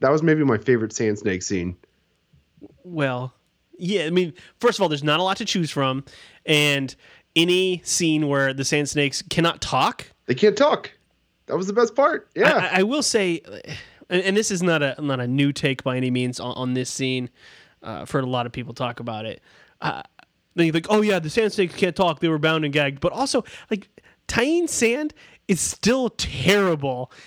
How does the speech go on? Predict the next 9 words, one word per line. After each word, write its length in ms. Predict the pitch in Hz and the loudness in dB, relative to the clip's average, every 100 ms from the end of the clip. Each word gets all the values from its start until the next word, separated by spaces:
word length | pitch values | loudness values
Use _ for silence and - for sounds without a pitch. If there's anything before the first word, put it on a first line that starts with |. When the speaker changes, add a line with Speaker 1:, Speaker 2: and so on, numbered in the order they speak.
| - _ | -20 _
Speaker 2:
even 300 | 208 214 202 | 2 2 2
if 80 | 185 | 0
she 120 | 180 | -2
can't 280 | - 147 135 | 0 0 0
talk. 360 | 131 - - | -6 -8 -6
Like, 160 | 165 160 | -4 -2
her 260 | 185 214 220 | 0 0 0
facial 440 | - 156 160 208 | -2 -2 0 0
expressions 760 | 208 - 208 220 285 196 - | -2 0 0 0 -2 -4 -6